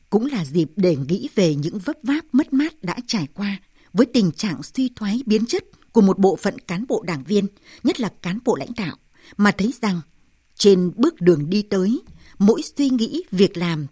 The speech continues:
của cá nhân cần phải đặt lợi ích tập thể, lợi ích quốc gia dân tộc lên trước hết và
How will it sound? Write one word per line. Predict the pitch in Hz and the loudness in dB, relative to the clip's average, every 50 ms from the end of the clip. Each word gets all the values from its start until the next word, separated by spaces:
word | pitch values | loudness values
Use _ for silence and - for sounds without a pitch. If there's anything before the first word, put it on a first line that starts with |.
| _ | _
của | - 190 170 | 0 0 0
cá | - - 160 185 | 0 -2 -4 -2
nhân | 240 254 233 214 220 - - - - - - | 0 2 2 2 0 -2 -6 -16 -20 -6 0
cần | - 240 214 208 | 4 4 4 4
phải | - - 175 | 4 0 -2
đặt | 165 190 - - | -2 -2 -4 -2
lợi | - 185 202 - | -2 -2 -2 0
ích | - 349 - _ | -2 -6 -4 _
tập | - 208 - - | -2 -2 -2 0
thể, | - 190 170 151 123 - _ _ _ - | 0 0 0 0 -2 -8 _ _ _ 2
lợi | 202 208 214 - | 4 4 4 2
ích | 311 330 - | -2 -6 -6
quốc | - 359 - | -6 -8 -8
gia | - 208 247 247 240 | -8 -6 -6 -6 -6
dân | 202 185 262 254 254 | -2 0 0 2 2
tộc | - 196 165 - - - _ _ _ | 2 0 -2 -2 -4 -10 _ _ _
lên | - 170 190 190 160 - _ | 0 2 2 2 2 -2 _
trước | - - 285 294 - | -4 -4 -4 -4 -4
hết | - 294 370 - - _ _ _ - | -4 -4 -4 -6 -8 _ _ _ -12
và | 139 131 151 139 | -10 -8 -8 -8